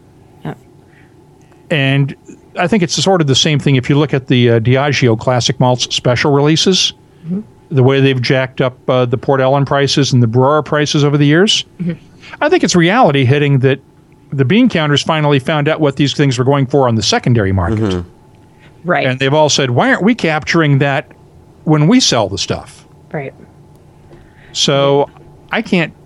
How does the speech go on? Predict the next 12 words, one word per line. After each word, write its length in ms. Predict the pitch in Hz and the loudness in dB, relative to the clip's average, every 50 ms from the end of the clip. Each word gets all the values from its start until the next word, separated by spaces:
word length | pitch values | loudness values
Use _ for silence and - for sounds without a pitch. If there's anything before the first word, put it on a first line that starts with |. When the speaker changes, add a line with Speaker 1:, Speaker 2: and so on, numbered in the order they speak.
| - - - | -20 -14 -10
Speaker 2:
I, 180 | 165 185 226 - - - | -8 -8 -8 -8 -6 -6
I 80 | 190 | -6
think 200 | 190 - 254 196 | -4 -2 -2 0
it's 120 | 180 143 - | 0 0 0
only 240 | 180 170 160 151 147 | 0 0 2 2 2
inevitable. 540 | 147 143 147 170 151 131 123 101 82 73 - - - - - - - | 2 0 0 0 0 -2 -2 -2 -6 -8 -12 -18 -20 -20 -20 -14 -8
Prices 320 | - 180 214 208 214 175 | -4 -4 -2 -2 -2 -2
go 140 | 165 - 170 | -2 0 -2
up, 120 | 165 - | -2 -2
prices 360 | - 175 165 156 - 160 135 - | -2 -4 -2 -2 -2 -2 -2 0
go 160 | - 143 131 | 0 0 0
down. 420 | 123 143 160 143 110 98 98 95 | 0 0 -2 -2 -2 -4 -6 -8